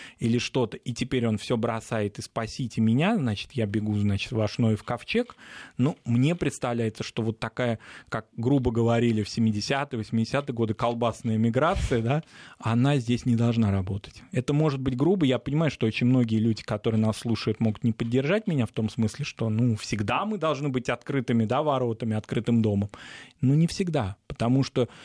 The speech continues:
а, здесь у нас есть тоже определенные сложности, есть определенные финансовые механизмы для адаптации,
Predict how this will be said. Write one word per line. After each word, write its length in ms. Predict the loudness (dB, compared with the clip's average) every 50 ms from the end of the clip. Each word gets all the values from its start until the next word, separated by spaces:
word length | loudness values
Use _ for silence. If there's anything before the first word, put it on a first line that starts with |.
| -20 -16 -8
а, 420 | -4 -2 0 2 2 2 2 0 -2 -4
здесь 300 | -6 -2 -2 0 0 2
у 60 | 2
нас 220 | 2 2 0 0 -2
есть 200 | -2 -2 -2 0
тоже 240 | 0 0 2 0
определенные 680 | -2 -2 -2 -2 0 2 4 4 4 4 4 2 2 2
сложности, 640 | 0 0 0 2 2 2 2 0 -2 -2 -4 -4
есть 300 | -2 0 0 0 0 -2
определенные 640 | -2 -4 -2 -2 -2 0 2 2 4 4 4 2 2
финансовые 640 | 2 2 2 2 4 2 2 0 -2 0 0 2 2
механизмы 560 | 2 2 0 0 -2 -2 -2 -2 0 0 0
для 160 | 2 2 2
адаптации, 760 | 2 2 0 -2 -2 -2 -2 -2 -2 -2 -4 -8 -10 -10 -10